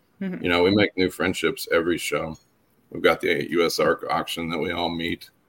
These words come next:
Speaker 2: uh, new people and hang out and talk. And,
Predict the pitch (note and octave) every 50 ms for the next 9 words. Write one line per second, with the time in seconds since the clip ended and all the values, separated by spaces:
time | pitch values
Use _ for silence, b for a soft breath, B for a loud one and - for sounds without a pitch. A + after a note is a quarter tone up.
0 | _ _ _ _ _ _ B2+ - - E2+ E2+ E2+ E2+ E2 D#2+ - - E2 D#2 -
1 | D#2 D#2+ E2+ F2 E2+ D#2+ D#2 D2+ D2+ D#2+ D#2 D#2+ D#2+ E2 E2 E2+ - - - -
2 | D#2+ D#2 D#2 D#2+ D#2+ - - E2 D#2 D2+ D2